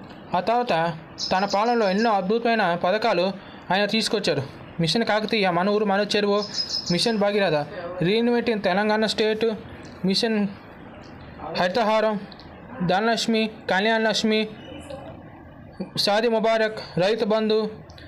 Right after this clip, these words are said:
ధరణి వంటి అనేక పథకాలు తీసుకొచ్చి ఎంతో పేరు సంపాదించారు. అలానే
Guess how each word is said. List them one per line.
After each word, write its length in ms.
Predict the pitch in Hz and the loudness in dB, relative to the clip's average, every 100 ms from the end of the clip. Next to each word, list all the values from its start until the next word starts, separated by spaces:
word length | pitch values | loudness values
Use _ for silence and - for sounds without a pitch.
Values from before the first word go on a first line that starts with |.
| - - - - - - - - - - - - - 170 | -18 -20 -18 -18 -18 -18 -18 -18 -18 -18 -20 -18 -4 0
ధరణి 380 | 196 208 233 | 2 2 2
వంటి 280 | 226 214 214 | 2 2 2
అనేక 380 | 175 185 220 233 | 2 2 2 0
పథకాలు 400 | 220 208 214 220 | 2 0 2 0
తీసుకొచ్చి 640 | 220 208 233 214 185 147 160 - - - - - | 0 0 0 2 2 0 -2 -8 -14 -12 -6 -2
ఎంతో 440 | 196 226 170 170 165 - - - - - - - - - - - - - 214 | 0 2 2 0 -4 -12 -16 -18 -20 -20 -18 -20 -20 -20 -20 -18 -18 -4 0
పేరు 160 | 233 | 2
సంపాదించారు. 520 | 226 220 220 196 180 | 2 2 2 2 2
అలానే 320 | 214 190 170 | 2 2 0